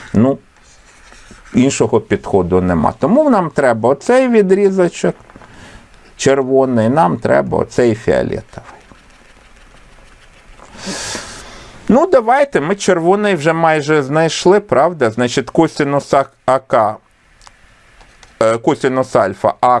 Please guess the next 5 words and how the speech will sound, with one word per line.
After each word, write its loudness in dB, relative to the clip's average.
К 0
на 0
Д, 0
тому 0
А 2